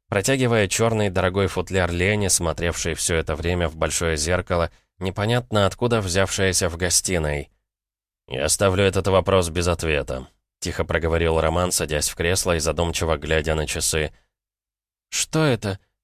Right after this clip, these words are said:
Лена в это время открыла футляр и изумленно рассматривала ожерелье и серьги из переливающихся на свету драгоценных камней синего цвета. «Я в этом всем не разбираюсь», но мне кажется, что стоимость этого гарнитура просто запредельная.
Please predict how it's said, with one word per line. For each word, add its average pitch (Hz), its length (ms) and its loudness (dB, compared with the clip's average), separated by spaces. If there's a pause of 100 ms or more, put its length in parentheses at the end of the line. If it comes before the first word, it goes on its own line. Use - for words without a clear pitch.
(280)
Лена 107 280 2
в 113 40 4
это 113 180 2
время 113 280 2
открыла 104 340 2
футляр 98 560 0
и 104 100 0
изумленно 98 560 0
рассматривала 95 880 2
ожерелье 92 600 0
и 87 160 -10
серьги 92 480 -2
из 78 100 0
переливающихся 85 920 0
на 80 120 -2
свету 87 340 -2
драгоценных 82 680 -2
камней 82 400 -2
синего 80 380 -2
цвета. 82 500 -2 (580)
«Я 101 200 -2
в 107 40 0
этом 113 240 0
всем 123 320 0
не 123 80 4
разбираюсь», 123 680 2 (340)
но 110 140 2
мне 113 160 0
кажется, 123 400 0
что - 220 -4
стоимость 117 500 0
этого 120 240 0
гарнитура 110 560 0
просто - 340 -4
запредельная. 113 760 0